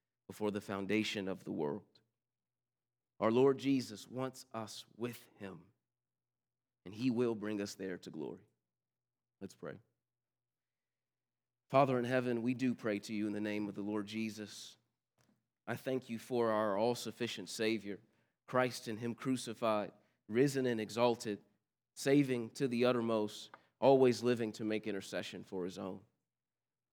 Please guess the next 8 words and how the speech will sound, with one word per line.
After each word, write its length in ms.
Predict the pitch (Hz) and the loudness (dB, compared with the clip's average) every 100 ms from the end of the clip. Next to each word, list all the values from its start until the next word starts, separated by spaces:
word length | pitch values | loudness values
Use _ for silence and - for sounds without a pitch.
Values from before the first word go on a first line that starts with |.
| _ | _
What 160 | 131 | -4
confidence, 680 | 127 143 131 135 127 117 - | -2 -2 -2 -2 -2 -2 -4
what 140 | 123 107 | -4 -4
assurance 640 | - - 135 135 98 - | -2 0 0 0 -4 -8
we 180 | 127 120 | -4 -2
have 440 | 107 123 120 113 | 2 4 4 2
in 120 | 101 95 | -4 -10
him. 320 | 110 98 | -8 -8